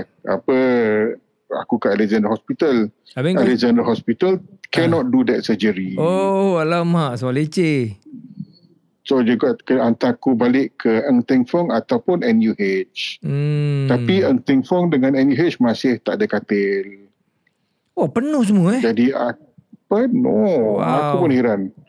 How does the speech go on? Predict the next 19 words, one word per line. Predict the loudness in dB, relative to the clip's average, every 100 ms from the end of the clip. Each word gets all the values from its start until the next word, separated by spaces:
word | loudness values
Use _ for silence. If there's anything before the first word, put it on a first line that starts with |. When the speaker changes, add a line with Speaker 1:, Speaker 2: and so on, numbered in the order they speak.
| _ _ _ _ _ _ _
Speaker 1:
So, | -2
aku | -2 0 0
pun | 0 0
kena | 2 0
tunggu | 0 0 2
melangok | 2 2 2 0 0
dekat | 0 -2 -2
apa, | -4 -2 0 0 0
Alexandra | 0 0 0 0
Hospital | -4 -6 -6 -2 -2
sampai | 0 0 0 -2 -6 _ -2 0 2 2 0 -2 -6 -20 -20 _ -10
uh, | -4 0 0 -2
apa, | -2 0
N | 2 2
U | 2
H | 2 -2 0
yang | 0 0
ada | 0
kosong. | -2 -2 0 0 0 -4 -8 -10